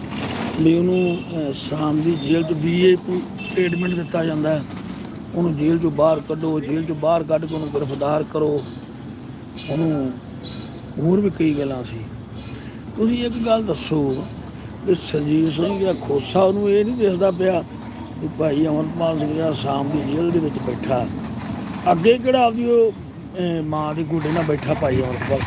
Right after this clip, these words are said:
ਉਹ ਬੈਠਾ ਤੇ ਸ਼ਾਮ ਦੀ ਜੇਲ੍ਹ 'ਚ ਹੀ ਹੈ, ਠੀਕ ਹੈ। ਪਰ ਗੱਲ ਪਤਾ ਕੀ, ਇਹ ਜਿਹੜੇ ਬੰਦੇ ਜਿਹੜੇ ਸੁਰਜੀਤ ਖੋਸੇ ਵਰਗੇ ਨਾ, ਇਹ ਜੇ ਬੰਦੇ ਨਾ, ਨਾ ਤਾਂ ਇਹ ਆਪ ਖੇਡੇ ਨੇ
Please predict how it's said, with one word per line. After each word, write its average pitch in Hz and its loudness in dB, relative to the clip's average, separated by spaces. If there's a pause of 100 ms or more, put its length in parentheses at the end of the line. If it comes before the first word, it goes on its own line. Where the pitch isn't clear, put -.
(120)
ਉਹ 170 2
ਬੈਠਾ 160 2
ਤੇ 220 4
ਸ਼ਾਮ 160 -2
ਦੀ 180 2
ਜੇਲ੍ਹ 175 4
'ਚ 175 -8
ਹੀ 147 -2
ਹੈ, 214 4 (1400)
ਠੀਕ 202 4
ਹੈ। 214 6 (460)
ਪਰ 202 2
ਗੱਲ 170 4
ਪਤਾ 233 -2
ਕੀ, 254 0 (200)
ਇਹ 233 2
ਜਿਹੜੇ 240 6
ਬੰਦੇ 202 0
ਜਿਹੜੇ 214 4
ਸੁਰਜੀਤ 175 0
ਖੋਸੇ 170 0
ਵਰਗੇ 196 2
ਨਾ, 202 2 (580)
ਇਹ 208 4
ਜੇ 247 4
ਬੰਦੇ 214 2
ਨਾ, 247 0 (220)
ਨਾ 180 4
ਤਾਂ 208 2
ਇਹ 202 4
ਆਪ 185 4
ਖੇਡੇ 196 4
ਨੇ 165 0